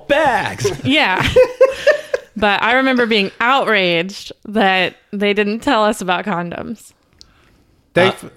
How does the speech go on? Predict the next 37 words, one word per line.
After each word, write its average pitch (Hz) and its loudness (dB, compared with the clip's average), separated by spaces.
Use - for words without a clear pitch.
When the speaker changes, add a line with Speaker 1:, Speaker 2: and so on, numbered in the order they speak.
Speaker 1:
oh, 110 0
no, 113 -2
you 127 0
go, 101 0
you 92 -4
go. 71 -6
Speaker 3:
Thankfully, 180 2
I 147 0
think 160 0
when, 139 0
I 160 2
think 170 0
it 160 2
was 151 2
my 135 2
sophomore 165 0
year 175 -2
in, 127 -2
in 120 -8
our 110 -6
health - 0
class, 107 -4
we 127 -2
had, 131 0
like, 117 -4
one 143 0
day 131 0
of 107 -12
sex - -12
ed. - -14
Speaker 2:
Yeah, 226 -2
Speaker 3:
And 349 2
I, - 4
Speaker 2:
yeah. 190 0
Speaker 3:
and 127 -4
I 135 2
felt 160 2